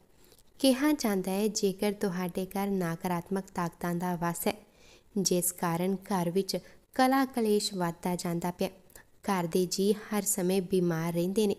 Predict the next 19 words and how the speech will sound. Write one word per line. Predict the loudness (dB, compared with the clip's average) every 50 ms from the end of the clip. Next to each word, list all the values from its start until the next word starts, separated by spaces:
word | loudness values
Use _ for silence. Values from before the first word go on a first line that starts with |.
| -6 -20 -20 -20 -20 -20 _ -4
ਥੱਕੇ | -2 -2 -2 0 0 0 0
ਟੁੱਟੇ | 2 0 0 0 4 4 4 4
ਜਿਹੇ | 4 2 0 2
ਮਹਿਸੂਸ | 2 2 0 0 -2 -2 0 0 0 0 -2 -4
ਕਰਦੇ | -4 -4 -4 -2 -2 -2 -2 -2
ਨੇ | -2 -2 -6 -14 -20 -20 -20 -20 -14 _ -2
ਤੇ | -2 0
ਪੈਸਾ | 0 -2 -2 -2 0 0 -2 -2 -4 -4 -2 0
ਐਵੇਂ | 0 2 4 6 6
ਹੀ | 4
ਖਰਚ | 4 0 -4 -4 -4 -4 -2 -4
ਹੁੰਦਾ | -2 0 0 0 0 0 0 -2
ਰਹਿੰਦਾ | 0 0 0 0 0
ਹੈ, | -2 -4 -8 -20 -20 -20 -20 -20 -12 -8 -6
ਬੱਚੇ | -2 0 -2 -2 0 0 2 2 2
ਪੜ੍ਹਾਈ | 2 2 2 4 4 4 2 4
ਵਿੱਚ | 2 2 2 0
ਕਮਜ਼ੋਰ | -8 -4 0 2 2 2 2 2 2 2 4 4 4
ਨੇ, | 2 2